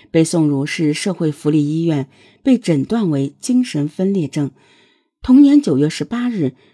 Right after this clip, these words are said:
他因为治疗效果明显出院。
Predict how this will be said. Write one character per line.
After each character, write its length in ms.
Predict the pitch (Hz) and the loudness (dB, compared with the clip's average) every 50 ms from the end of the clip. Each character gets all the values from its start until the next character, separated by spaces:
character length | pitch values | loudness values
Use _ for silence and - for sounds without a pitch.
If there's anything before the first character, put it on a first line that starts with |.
| _ - | _ -6
他 120 | - 262 | -2 0
因 260 | 262 269 294 294 277 | 2 4 4 4 4
为 160 | 220 156 147 160 | 4 2 0 0
治 220 | - - 254 226 | -2 -2 0 0
疗 180 | 190 160 151 180 | 0 0 -2 -4
效 220 | - 254 233 196 | -4 -4 -6 -4
果 140 | - 156 139 | -4 -2 0
明 200 | 147 143 143 185 | 2 2 2 0
显 260 | - - 170 131 - | 0 -4 -4 -6 -6
出 180 | - - 156 147 | -6 -6 -4 -2
院。 260 | 151 151 143 135 | -2 -2 -2 -2